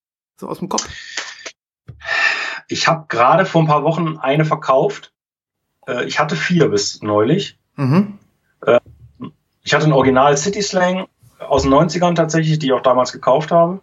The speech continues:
Speaker 1: Mhm.
Speaker 2: Äh, dann hatte ich mal eine Nachpressung, weiß gar nicht welche Farbe. Und dann gab's in diesem Zuge,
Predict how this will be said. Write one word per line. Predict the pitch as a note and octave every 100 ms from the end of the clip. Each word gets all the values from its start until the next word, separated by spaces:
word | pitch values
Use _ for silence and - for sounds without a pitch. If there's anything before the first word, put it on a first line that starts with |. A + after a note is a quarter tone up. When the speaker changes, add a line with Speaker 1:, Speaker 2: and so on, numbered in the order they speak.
| -
Speaker 1:
Mhm. | C3+ C3+ G3+ - - _ _ _ - B2+ - _ _
Speaker 2:
Äh, | B2 B2 A#2+
dann | B2 A2+
hatte | C3+ C#3+
ich | C3+ C3+ C3
mal | B2+
eine | B2 A2+
Nachpressung, | A2 A#2+ D3+ - - E3 E3 - E3 D#3+ D#3+ E3 D#3 - _ _ _
weiß | A#2+ A#2+
gar | C3
nicht | A#2
welche | B2 A#2
Farbe. | C3+ A#2 A#2+ D3 D3+
Und | B2+
dann | C3
gab's | A#2+ C3 D3+
in | C#3
diesem | B2+ B2 A#2+
Zuge, | - D3+ D#3 D#3 D#3 D3